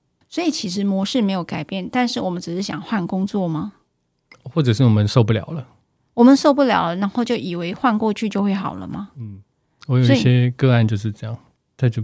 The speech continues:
Speaker 2: 到年底总会发，就会发作一下，然后就觉得，“哦，我不行了，我要换工作了。”可是其实是同一个模式在反复的运作。
Speaker 1: 好，那这个就有趣了，就是说为什么在年底，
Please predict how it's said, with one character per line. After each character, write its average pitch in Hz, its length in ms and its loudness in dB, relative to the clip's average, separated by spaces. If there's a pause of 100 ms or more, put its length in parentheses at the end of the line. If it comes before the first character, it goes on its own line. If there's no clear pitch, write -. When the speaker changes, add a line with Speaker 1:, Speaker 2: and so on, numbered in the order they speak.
Speaker 2:
到 127 160 4
年 110 220 4
底 107 140 -4
总 104 160 -2
会 117 120 2
发， 123 280 -4
就 120 120 -4
会 117 80 4
发 110 220 2
作 107 240 0
一 92 40 -4
下， 95 140 -10 (160)
然 123 80 0
后 117 60 2
就 117 100 2
觉 117 140 -4
得 117 80 -10
，“哦， 156 120 -6
我 156 100 -4
不 135 100 -4
行 127 160 -2
了， 113 80 0
我 110 60 -4
要 120 80 -2
换 120 120 -2
工 113 160 -4
作 117 180 -8
了。” - 100 -16 (520)
可 120 140 -4
是 147 80 0
其 135 180 -2
实 110 60 2
是 120 140 0
同 110 200 -2
一 113 60 2
个 104 100 0 (420)
模 123 180 -2
式 135 260 -2
在 131 140 0
反 117 260 -2
复 120 220 -16
的 107 100 -12
运 110 240 -2
作。 110 260 -12 (300)
Speaker 1:
好， 202 240 -10 (220)
那 330 120 0
这 302 120 -2
个 277 120 0
就 226 220 0
有 135 220 -6
趣 - 320 -6
了， 175 200 -4
就 247 140 -2
是 294 100 -2
说 277 320 0 (540)
为 339 140 -2
什 262 160 -4
么 156 120 -4
在 214 220 -2
年 196 380 -4
底， 151 200 -6